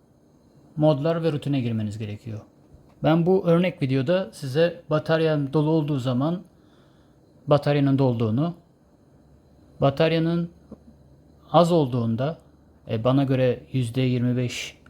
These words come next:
ayarladım. Yüzde yirmi beşe düştüğünde, e, sesli olarak uyaracak. Böyle şarja takacağım.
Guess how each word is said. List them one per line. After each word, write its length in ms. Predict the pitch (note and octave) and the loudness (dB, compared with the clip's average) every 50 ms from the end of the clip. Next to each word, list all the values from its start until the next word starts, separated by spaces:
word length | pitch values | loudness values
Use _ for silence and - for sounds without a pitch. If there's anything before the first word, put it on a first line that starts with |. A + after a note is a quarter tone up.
| - - | -8 -2
ayarladım. 600 | B2+ B2+ A#2+ A#2 A2+ G#2+ G2+ G2+ D3+ D#3+ F#3 - - - - - - - - _ _ - | 2 2 2 2 2 0 -2 -2 -2 -2 -2 -6 -10 -20 -20 -20 -20 -20 -20 _ _ 0
Yüzde 240 | C#3 C#3 C3 D3 | 0 0 2 2
yirmi 180 | E3 D#3+ D3+ C#3+ | 2 2 2 2
beşe 280 | C#3 B2+ - C3 A#2 B2+ | 0 0 -2 -2 -2 -2
düştüğünde, 800 | D3 C3+ - - - D3 C#3+ C3 B2+ B2 C#3 E3+ G#3 - - _ _ _ _ _ _ _ _ _ _ _ _ _ _ _ _ - | -2 -2 -2 -2 0 2 2 2 2 2 0 0 -2 -2 -8 _ _ _ _ _ _ _ _ _ _ _ _ _ _ _ _ -10
e, 400 | - - B2 B2 - A#2+ A#2+ C3+ | -8 -6 -6 -6 -6 -6 -6 -6
sesli 340 | - - F3+ E3 - - E3+ | -2 0 0 0 2 2 4
olarak 300 | C#3 A#2+ B2 D3 D3 - | 4 4 4 2 2 2
uyaracak. 540 | D3+ C#3 C3+ B2 A#2 G#2+ D#3+ F#3+ F#3+ - - - _ | 4 4 4 4 2 2 0 0 0 -4 -14 -6 _
Böyle 220 | - D3 C3 D3 D3 | 0 2 2 2 0
şarja 340 | - - C3+ A#2+ B2 C3 A#2+ | 0 0 -2 0 -2 -2 -4
takacağım. 460 | - A2 - - G#2 G#2+ G#2 G2 | -6 -8 -10 -8 -8 -8 -8 -8